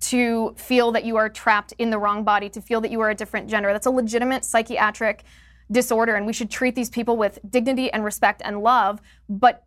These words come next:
treating them with dignity and respect and love is not allowing them to be used as political pawns for the left's political agenda. And that's what the left is doing. They are trying to exploit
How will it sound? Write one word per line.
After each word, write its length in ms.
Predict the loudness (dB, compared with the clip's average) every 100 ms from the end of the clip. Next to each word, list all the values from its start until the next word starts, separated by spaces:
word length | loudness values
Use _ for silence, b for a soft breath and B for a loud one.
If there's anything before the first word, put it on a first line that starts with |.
| -16
treating 320 | -6 -2 0
them 100 | 0
with 140 | 0
dignity 360 | 0 0 0 0
and 120 | -2
respect 400 | -2 2 2 2
and 160 | -6 0
love 320 | 4 4 2 -4
is 100 | 0
not 200 | 2 2
allowing 520 | 2 2 2 0 0
them 300 | 0 -2 -4 -4
to 100 | -2
be 80 | -2
used 540 | -4 -6 -6 -8 -8 0
as 160 | 2 0
political 420 | -6 -4 -2 -6
pawns 600 | -6 -2 0 0 -4 -8 -14
for 380 | -2 2 4 4
the 100 | 0
left's 540 | 2 2 2 -6 -12 _ _
political 500 | 0 2 2 2 0
agenda. 380 | 0 0 0 2
And 180 | 2 2
that's 160 | 2 2
what 80 |
the 80 | 0
left 240 | 2 2 0
is 160 | -10
doing. 420 | -6 -6 -6 -10 b b b
They 120 | 4
are 80 | 4
trying 300 | 2 0 0
to 140 | 0
exploit 680 | -2 -4 -8 0 0 0 -4